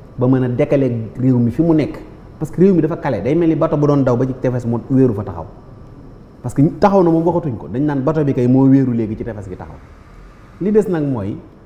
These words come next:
wax naa ko fii benn du ñaar du ñett, borom caq doo xeex ak borom baatum neen. Laaj nañ réew mi, nit ñi jox nañ leen ko. Laajaat nañ leen assemblée, jox nañ leen ko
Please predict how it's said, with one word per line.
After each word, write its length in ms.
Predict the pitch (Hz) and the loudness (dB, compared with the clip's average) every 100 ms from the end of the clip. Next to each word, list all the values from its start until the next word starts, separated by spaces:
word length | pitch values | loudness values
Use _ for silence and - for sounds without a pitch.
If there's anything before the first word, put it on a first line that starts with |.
| - - | -14 -10
wax 140 | 135 | -4
naa 160 | 135 117 | -4 -4
ko 80 | 110 | -6
fii 160 | 117 | -6
benn 340 | 101 117 131 113 | -4 -4 -4 -4
du 60 | 110 | -6
ñaar 200 | 107 98 | -4 -6
du 80 | 98 | -6
ñett, 200 | 92 - | -8 -6
borom 300 | 101 131 127 | -4 -4 -4
caq 220 | 120 - | -6 -8
doo 160 | 113 113 | -6 -6
xeex 180 | 110 101 | -4 -6
ak 260 | 101 - 98 | -8 -10 -8
borom 200 | 107 101 | -6 -6
baatum 240 | 92 78 85 | -8 -8 -10
neen. 160 | 80 - - - - - - - - - - | -12 -14 -20 -20 -20 -20 -20 -20 -20 -20 -10
Laaj 240 | 104 135 147 | -2 0 2
nañ 180 | 139 127 | 2 4
réew 140 | 127 | 4
mi, 120 | 117 107 | 2 0
nit 120 | 113 | -2
ñi 100 | 107 101 | -2 -6
jox 120 | 95 | -6
nañ 140 | 95 87 | -6 -6
leen 140 | 78 64 | -10 -14
ko. 80 | - - - - - - - | -20 -20 -20 -20 -20 -16 -4
Laajaat 360 | 135 143 143 | 0 2 2
nañ 140 | 139 135 | 0 0
leen 160 | 131 - | -2 -4
assemblée, 400 | 123 127 110 107 | -6 -4 -4 -4
jox 140 | 117 | -6
nañ 200 | 120 113 | -4 -4
leen 120 | 110 | -4
ko 120 | 104 | -6